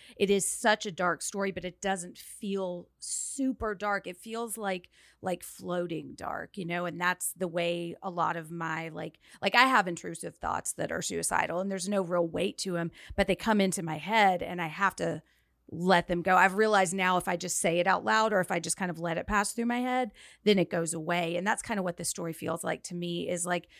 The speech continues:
he's looking for some way to let this thought pass out of his head. And it's like,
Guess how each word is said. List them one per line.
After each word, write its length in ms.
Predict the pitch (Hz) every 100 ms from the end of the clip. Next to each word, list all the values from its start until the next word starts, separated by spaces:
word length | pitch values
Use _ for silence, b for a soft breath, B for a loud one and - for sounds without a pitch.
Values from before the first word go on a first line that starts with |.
| B B
he's 300 | - 247 - -
looking 480 | 208 233 240 254
for 160 | - 196
some 500 | - - 202 196 185
way 360 | 165 165 170 160
to 160 | -
let 320 | 156 165 160
this 300 | - - - -
thought 300 | 175 160 -
pass 360 | - 190 165 -
out 200 | 175 170
of 60 | 165
his 160 | -
head. 300 | - - -
And 80 | 190
it's 200 | 180 -
like, 240 | 175 170